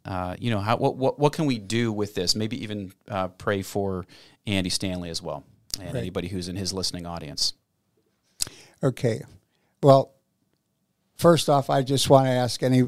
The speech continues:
Speaker 2: everybody that's listening, where are you gonna spend your eternity? Have you ever thought about that? Have you ever thought where you're gonna spend your eternity?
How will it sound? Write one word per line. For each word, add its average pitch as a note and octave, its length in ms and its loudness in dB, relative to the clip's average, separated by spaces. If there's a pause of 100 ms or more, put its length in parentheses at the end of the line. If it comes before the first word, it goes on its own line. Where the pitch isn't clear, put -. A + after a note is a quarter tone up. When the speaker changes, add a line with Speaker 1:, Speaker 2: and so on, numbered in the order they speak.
Speaker 2:
everybody C#3 460 8
that's A#2+ 240 -2
listening, A#2+ 540 2 (720)
where D#3 240 12
are D#3 80 8
you D3 120 4
gonna C3 200 2
spend C3 360 2
your A#2+ 160 6
eternity? A2+ 600 4 (720)
Have B2+ 180 10
you D3+ 140 12
ever C3 200 8
thought B2 300 4
about B2+ 340 2
that? C3 280 0 (280)
Have A#2+ 160 2
you C3+ 80 12
ever C3 160 4
thought C3 360 2
where B2+ 380 8
you're C#3 160 4
gonna C#3+ 200 2
spend C#3+ 340 0
your C#3+ 140 4
eternity? D3+ 640 4